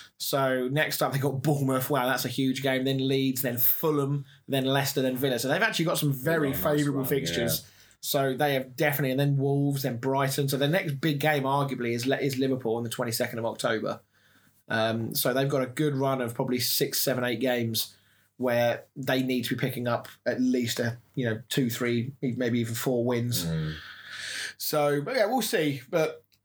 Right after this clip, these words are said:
Speaker 1: from what I've seen so far, they flattered to deceive. The team is still not gelling. Um, Steve Cooper has got a very tough job on his hands to find that, you know, 'cause it's gonna be very diff-, it's gonna be very tempting to do an, uh, a Ranieri.
Speaker 2: Yeah.
Speaker 1: Keep tinkering until you find a
Speaker 2: Yeah.
Speaker 1: solution that works.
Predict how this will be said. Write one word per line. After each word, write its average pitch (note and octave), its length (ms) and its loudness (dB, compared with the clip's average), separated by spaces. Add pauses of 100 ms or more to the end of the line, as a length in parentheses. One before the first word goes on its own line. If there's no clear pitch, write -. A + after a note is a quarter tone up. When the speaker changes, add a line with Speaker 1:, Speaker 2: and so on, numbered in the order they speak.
(200)
Speaker 1:
from E3+ 140 -2
what F#3+ 140 2
I've E3 140 2
seen D#3+ 200 0
so D#3 200 2
far, D3 240 2
they C#3+ 100 2
flattered D3 320 0
to D3 80 0
deceive. C#3 460 2
The C3+ 60 -2
team C#3+ 260 0
is C3+ 120 2
still C#3+ 320 2
not C3+ 220 0
gelling. C3 520 0 (180)
Um, B2+ 280 2
Steve C3 280 0
Cooper C3+ 260 0
has B2+ 220 0
got B2 240 2
a B2+ 160 2
very A#2+ 640 0 (280)
tough A#2 300 -4
job A#2+ 180 0
on A#2+ 60 0
his A#2 120 -2
hands A#2 300 -2
to - 80 -6
find A#2+ 540 0 (120)
that, A#2 180 0 (200)
you C#3+ 80 -2
know, A2+ 120 2
'cause C3+ 180 -2
it's C3+ 140 0
gonna D3+ 120 0
be C#3 60 2
very C3+ 180 2
diff-, C#3 300 -4
it's D3 140 -2
gonna F3 100 -2
be F3 80 2
very D#3+ 180 2
tempting C#3 340 0
to B2 80 0
do B2 120 0
an, B2 80 0
uh, B2 420 2
a A#2 100 2
Ranieri. A#2 720 0
Speaker 2:
Yeah. - 320 -4
Speaker 1:
Keep C#3 240 2
tinkering A#2+ 340 0
until A#2+ 200 -2
you A2+ 80 0
find A#2 180 0
a - 20 0
Speaker 2:
Yeah. A2 80 -2
Speaker 1:
solution A#2 280 -2
that A2 80 -2
works. A2 460 -2